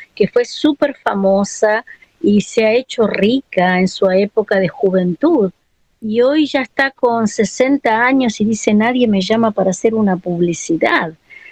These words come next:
Ya nadie me reconoce por la calle", ¿no?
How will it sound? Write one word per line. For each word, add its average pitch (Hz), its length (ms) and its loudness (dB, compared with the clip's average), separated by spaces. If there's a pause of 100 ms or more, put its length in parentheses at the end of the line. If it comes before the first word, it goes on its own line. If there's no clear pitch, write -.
Ya 202 160 0
nadie 247 300 2
me 214 120 2
reconoce 196 640 0
por 175 220 -4
la 170 140 0
calle", 208 580 0 (240)
¿no? 233 300 2